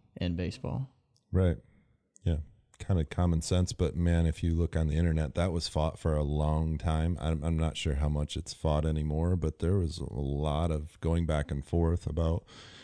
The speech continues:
Speaker 2: a softball comes in at a, at a different angle than what a baseball does. And, and if you look at the science behind that, you know, do you, what angle does a baseball come into?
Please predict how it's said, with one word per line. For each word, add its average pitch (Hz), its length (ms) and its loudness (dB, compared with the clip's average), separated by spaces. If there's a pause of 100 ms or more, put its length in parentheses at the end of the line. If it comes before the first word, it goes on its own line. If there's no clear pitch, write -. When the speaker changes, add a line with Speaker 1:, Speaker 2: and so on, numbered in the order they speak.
(340)
Speaker 2:
a 87 140 2
softball 82 480 2 (120)
comes 80 280 0
in 80 140 2
at 82 180 2
a, 78 240 0 (320)
at 80 140 0
a 80 60 2
different 80 360 0
angle 82 360 2
than 80 200 0
what 85 140 0
a 78 40 0
baseball 80 460 -2
does. 80 460 0
And, 80 260 -2 (720)
and 82 320 0
if - 160 -4
you 78 160 2
look 80 240 0
at 69 100 -4
the - 80 -12
science 82 420 0
behind 78 400 0
that, 80 220 -2
you 80 160 -4
know, 78 140 -2
do 80 140 -2
you, - 160 -2
what 87 260 0
angle 85 300 2
does 73 200 -4
a 76 60 -6
baseball 82 360 0
come 82 200 -2
into? 80 260 -4